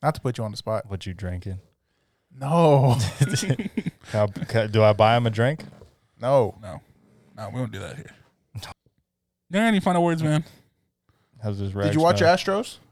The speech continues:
Speaker 3: Nah, did we win?
Speaker 1: I don't know. I don't care.
Speaker 3: <laughs>
Speaker 1: I don't know. There, I saw it right here.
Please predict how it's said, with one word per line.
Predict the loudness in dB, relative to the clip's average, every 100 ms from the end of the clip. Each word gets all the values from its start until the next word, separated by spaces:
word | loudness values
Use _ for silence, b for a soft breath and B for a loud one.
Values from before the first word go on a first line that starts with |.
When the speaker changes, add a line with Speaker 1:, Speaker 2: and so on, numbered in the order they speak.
| _ _ _ _ _
Speaker 3:
Nah, | -12 -8 -6
did | -4
we | -2
win? | -2 -4 _ _ _
Speaker 1:
I | -8 -6
don't | -6
know. | -8 -10 -14 -18 _ _
I | -10
don't | -10
care. | -6 -2
Speaker 3:
<laughs> | 0 0 0 -2 0 0 0 0 0 -2 -4 -4 -6 _ _ _ _ _ _ _ _ _ _ _ _ _ _ _ _ _
Speaker 1:
I | -14
don't | -12
know. | -12 -14
There, | -6 -6
I |
saw | -2 -2
it | 0
right | -2
here. | -4 -8